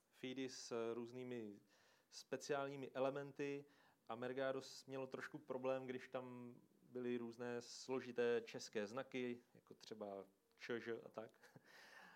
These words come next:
A typicky třeba nějaký element, který se jmenuje příležitost, tak, eh, do Mergáda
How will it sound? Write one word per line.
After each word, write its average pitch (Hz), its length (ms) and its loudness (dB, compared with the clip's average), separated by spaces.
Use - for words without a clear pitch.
A 123 220 4
typicky 143 400 -2
třeba 143 320 -2
nějaký 135 420 -4
element, 131 600 0
který 120 240 -4
se - 160 -8
jmenuje 110 140 -2
příležitost, 147 960 0
tak, 113 260 -4
eh, 117 240 4
do 120 120 -2
Mergáda 120 580 4